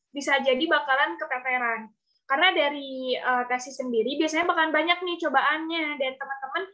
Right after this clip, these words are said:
itu tuh bisa jadi nggak relate. Kalau cobaan di aku, bisa jadi nggak sesuai dengan di yang lain, kayak gitu. Dan di semester delapan, maksimalkan dengan magang dan pengalaman-pengalaman yang lainnya. Nah,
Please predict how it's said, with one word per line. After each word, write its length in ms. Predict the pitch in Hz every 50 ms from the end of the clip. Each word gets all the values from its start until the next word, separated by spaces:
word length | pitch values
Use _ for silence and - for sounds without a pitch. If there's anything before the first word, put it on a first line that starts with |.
| - - _ _ _ _
itu 180 | - 302 311 330 330
tuh 80 | 403 466
bisa 240 | 415 392 392 381
jadi 100 | 302 311
nggak 300 | 359 381 370 339 269 294
relate. 260 | 339 330 302 294 294 - -
Kalau 120 | 269 269 269 302 277
cobaan 320 | 254 262 254 269 262 262
di 40 | 254
aku, 440 | 247 247 - - 330 359 403 359 339
bisa 160 | 311 302 262
jadi 160 | 262 269 285
nggak 240 | 339 349 330 277 269
sesuai 380 | - - - - 247 247 240 240 226
dengan 160 | 233 233 233 226
di 100 | 226 233 233
yang 120 | 220 214
lain, 360 | 196 208 208 208 208 196 - - _
kayak 160 | _ - - 143 -
gitu. 140 | - - - - _ _ _ _ _ _
Dan 240 | - 277 302 349 370
di 40 | 381 381
semester 280 | 339 320 320 330 302 285
delapan, 320 | 277 262 262 311 330 359
maksimalkan 800 | 339 311 311 - - 302 277 262 254 247 254 294 302 311 320 277
dengan 480 | 262 254 254 254 269 277 294 311 320 311
magang 720 | 294 262 240 233 220 220 247 254 262 285 294 302 302 285
dan 320 | 247 262 262 285 294 302 285 _
pengalaman-pengalaman 960 | _ 247 240 240 233 226 226 240 240 233 233 226 220 220 214 220 226 226 226 233
yang 180 | 226 220 208 202 196 190
lainnya. 400 | 196 208 202 180 165 - - - - - _ _ _ _ _ _ _ _ _ _ _ _ _ - - _ - - - - - _ _ _ _ _ _
Nah, 240 | _ 294 285 277 269